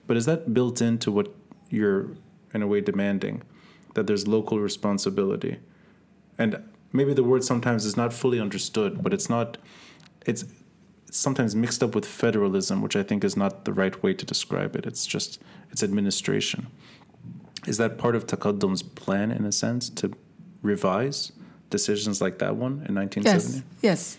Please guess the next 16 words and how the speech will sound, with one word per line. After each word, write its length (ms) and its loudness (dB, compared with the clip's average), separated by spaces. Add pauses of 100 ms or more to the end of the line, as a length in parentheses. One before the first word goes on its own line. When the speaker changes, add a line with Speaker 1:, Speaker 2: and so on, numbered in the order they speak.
(120)
Speaker 2:
I 100 4
Speaker 1:
Mm. 60 6
Speaker 2:
mean, 400 4
we, 500 4 (400)
in 220 4
our 260 6
plan, 580 2 (160)
would 220 2
like 400 4
to 100 0
push 380 0
for 380 2
a 100 4
decentralized 960 0
approach. 580 -10
Speaker 1:
Mm-hmm. 240 0